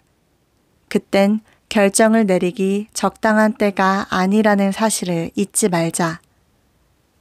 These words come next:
예를 들어, 목표 달성을 위해 일과 관계에서 할 수 있는 만큼 노력했다면 그 이후는 흐름에 맡기자.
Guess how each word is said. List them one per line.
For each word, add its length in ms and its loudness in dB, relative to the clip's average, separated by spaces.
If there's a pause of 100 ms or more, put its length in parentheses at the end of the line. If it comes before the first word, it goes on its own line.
(340)
예를 340 4
들어, 400 0 (560)
목표 380 2
달성을 580 0
위해 480 -2 (400)
일과 520 2
관계에서 840 -2
할 240 -2
수 160 0
있는 220 4
만큼 680 -4
노력했다면 960 -2 (1000)
그 180 2
이후는 720 2 (400)
흐름에 560 2
맡기자. 680 -8